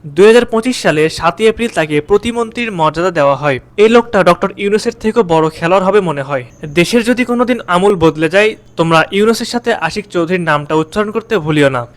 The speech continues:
বিডা এবং বেজার নির্বাহী চেয়ারম্যান আশিক যে কতটা শক্ত খেলোয়াড়, তা টের পাবেন ছয় মাস পরে।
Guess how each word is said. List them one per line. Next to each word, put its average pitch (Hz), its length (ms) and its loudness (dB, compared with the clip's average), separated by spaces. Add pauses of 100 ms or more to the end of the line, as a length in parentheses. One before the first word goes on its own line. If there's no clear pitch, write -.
(340)
বিডা 220 300 4
এবং 202 220 4 (120)
বেজার 170 340 2
নির্বাহী 175 360 -6
চেয়ারম্যান 165 420 -4 (160)
আশিক 202 260 -4
যে 208 180 -2
কতটা 190 320 -2
শক্ত - 360 -6 (120)
খেলোয়াড়, 147 380 -2 (140)
তা 175 140 0
টের 233 260 0
পাবেন 165 300 2
ছয় 185 260 0
মাস 175 200 -2
পরে। 135 260 0